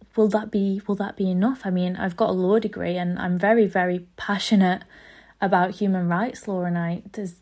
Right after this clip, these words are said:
there's this voice in the back of my mind that says to me, "Well, are you ever going to feel,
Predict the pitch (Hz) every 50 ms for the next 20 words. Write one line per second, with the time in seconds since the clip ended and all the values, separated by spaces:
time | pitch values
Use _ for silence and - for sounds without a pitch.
0 | _ - 214 202 185 - - 170 - - 190 196 220 254 269 254 240 - 202 190
1 | 180 180 170 - - - 185 180 175 175 185 185 196 226 247 247 233 - - -
2 | - 180 175 - - 185 175 175 180 180 180 180 175 180 180 175 - _ _ _
3 | _ _ _ _ _ _ _ _ _ _ _ - 214 247 269 254 254 226 - -
4 | - 208 226 247 226 220 190 180 180 190 180 - _ _ _ _ _ _ - 190
5 | 190 196 196 196 196 190 190 185 - - 190 170 - - 190 185 180 180 180 180
6 | 180 175 185